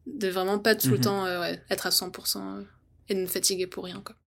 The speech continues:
Speaker 2: Ouais, clairement.
Speaker 1: Ouais.
Speaker 2: Clairement, clairement.
Speaker 1: Ap-, après, ouais, euh,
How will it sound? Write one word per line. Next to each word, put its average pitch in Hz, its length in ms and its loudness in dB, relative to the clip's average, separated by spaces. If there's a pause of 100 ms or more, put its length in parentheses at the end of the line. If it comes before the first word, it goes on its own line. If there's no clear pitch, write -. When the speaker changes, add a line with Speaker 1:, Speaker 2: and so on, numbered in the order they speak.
(240)
Speaker 2:
Ouais, 127 320 4
clairement. 127 340 -8
Speaker 1:
Ouais. 180 300 -4
Speaker 2:
Clairement, 117 240 -10
clairement. 123 240 -8 (280)
Speaker 1:
Ap-, 160 100 -4 (600)
après, 220 300 4
ouais, 196 280 6 (360)
euh, 190 180 2